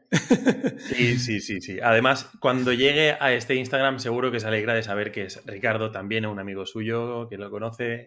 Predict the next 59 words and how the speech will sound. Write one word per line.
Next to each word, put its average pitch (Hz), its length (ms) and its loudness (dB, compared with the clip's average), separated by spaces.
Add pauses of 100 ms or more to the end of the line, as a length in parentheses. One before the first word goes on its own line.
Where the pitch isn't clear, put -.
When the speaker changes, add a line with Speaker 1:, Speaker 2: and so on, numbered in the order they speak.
Speaker 2:
y, - 280 -20
Speaker 1:
Totalmente. 123 600 2
Speaker 2:
bueno. 110 180 -8
Speaker 1:
No, 135 140 4
no, 120 140 0
oye, 123 180 0
fu-, - 80 -8
Speaker 2:
Pero 131 160 4
Speaker 1:
fuera 151 160 6
Speaker 2:
me, 139 40 4
Speaker 1:
coñas, 147 220 6
Speaker 2:
me, 143 80 4
Speaker 1:
muchas 131 160 0
gracias, 123 260 -2
Xavi, 123 160 -2
por 123 140 0
la, 117 200 -4
por 131 100 -2
la 127 40 0
aportación. 117 500 -6 (560)
Speaker 2:
me 117 120 -6
pasó, 113 260 0
Speaker 1:
Es 170 60 4
verdad. 123 140 4
Speaker 2:
me 117 60 -2
pasó 120 260 0
el 196 80 4
audio 202 280 2
y 175 100 0
en 139 60 -2
un 151 60 -4
principio 160 540 -4
dije, 107 640 -6 (160)
"Hmm, 110 540 -4 (180)
hmm, 110 360 -10
no 120 100 -4
sé 139 120 -4
si 123 80 -4
ponerlo", 113 400 -6
pero 104 160 -8
luego, 180 380 -2
claro, 139 340 -4
es - 120 -14
que 117 100 -6
pronuncia 139 420 -4
tan 156 160 -2
bien, 180 340 -2
vocaliza 113 340 -8
tan 143 140 -6
bien, 165 300 -6
se - 180 -10
nota 160 220 -2
que 165 80 -4
tiene 160 140 -4
un 147 60 -6
poco 151 160 -4
de 143 80 2
acento 135 340 -6
catalán, 123 480 -6